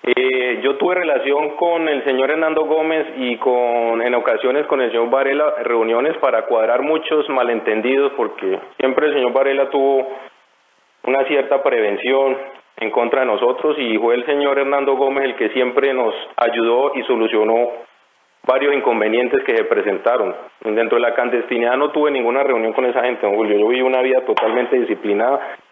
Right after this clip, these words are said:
aparte porque yo sabía el agua que me mojaba, don Julio. Por mí estaban dando tres millones de dólares y me querían porque yo era el puente para traer a mi papá y a mi tío a los Estados Unidos.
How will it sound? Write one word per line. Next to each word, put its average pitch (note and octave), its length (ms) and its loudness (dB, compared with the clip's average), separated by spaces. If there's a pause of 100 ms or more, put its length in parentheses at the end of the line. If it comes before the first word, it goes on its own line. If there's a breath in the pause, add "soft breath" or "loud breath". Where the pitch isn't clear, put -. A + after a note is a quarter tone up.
(160)
aparte - 500 0
porque A2 400 0 (600)
yo A#2 160 2
sabía C#3 340 2
el C3+ 80 2
agua B2+ 220 0
que C3+ 100 -2
me A#2+ 100 0
mojaba, A2 340 0
don G#2 80 -2
Julio. G#2 260 -2
Por A2+ 140 2
mí B2+ 100 2
estaban C#3 240 0
dando C#3+ 240 0
tres C3+ 160 2
millones C3+ 280 0
de A2+ 60 0
dólares A2+ 360 2 (440)
y A2 320 -2
me A#2 160 -2
querían B2 440 0
porque B2+ 360 0 (240)
yo A2+ 120 2
era B2+ 180 2
el C3 80 -2
puente C3 440 0
para A2 280 2
traer A#2 180 2
a A#2 60 2
mi A#2 100 0
papá G2+ 260 0
y A2 60 2
a A2 40 0
mi G#2 80 0
tío A2 200 0
a A2 40 2
los G2+ 100 2
Estados G#2 340 2
Unidos. G2+ 220 2